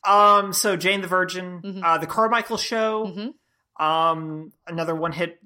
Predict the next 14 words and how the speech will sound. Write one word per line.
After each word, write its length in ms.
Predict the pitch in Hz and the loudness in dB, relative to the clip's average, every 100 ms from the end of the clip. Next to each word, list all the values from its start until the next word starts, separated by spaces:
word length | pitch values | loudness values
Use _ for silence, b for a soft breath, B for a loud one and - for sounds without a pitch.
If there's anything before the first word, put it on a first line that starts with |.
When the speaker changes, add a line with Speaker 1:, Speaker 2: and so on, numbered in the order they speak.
| 202 185 | -8 0
Speaker 1:
uh, 200 | 170 170 165 | 0 0 -6
then 260 | 160 180 175 | -2 -2 -2
just 220 | 170 165 | -6 -6
two 180 | - - | -4 0
more 240 | 247 185 | 2 2
one 140 | 170 156 | 0 -2
hit 180 | 175 | -4
wonders 320 | 160 160 156 156 | -4 -6 -6 -4
right 180 | 151 | -6
here. 220 | - 180 170 | -2 -4 -2
One-two 320 | 175 165 170 | -4 -6 -6
punch 280 | 190 160 165 | -6 -6 -10
of 100 | - | -12
Terriers 760 | - 180 170 175 170 170 165 | -4 0 0 -2 -4 -8 -12